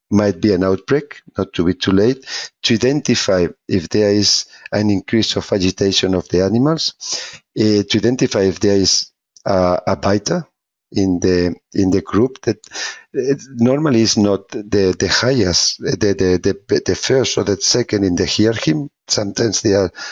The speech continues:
most of the time they are in the middle of the, of the ranking, and, and to separate them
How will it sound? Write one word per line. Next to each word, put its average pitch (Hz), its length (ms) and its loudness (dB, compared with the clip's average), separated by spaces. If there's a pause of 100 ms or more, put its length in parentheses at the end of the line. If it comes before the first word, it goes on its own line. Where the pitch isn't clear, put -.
(140)
most 104 160 0
of 117 120 -2
the 104 100 0
time 101 220 0
they 101 120 4
are 95 80 2
in 95 140 2
the 90 100 2
middle 101 460 0 (340)
of 95 200 -4
the, 98 280 0
of 92 120 -4
the 95 120 -2
ranking, 101 540 0 (720)
and, 110 1080 2 (600)
and 135 160 -2
to 113 80 0
separate 95 800 -2 (520)
them 117 480 0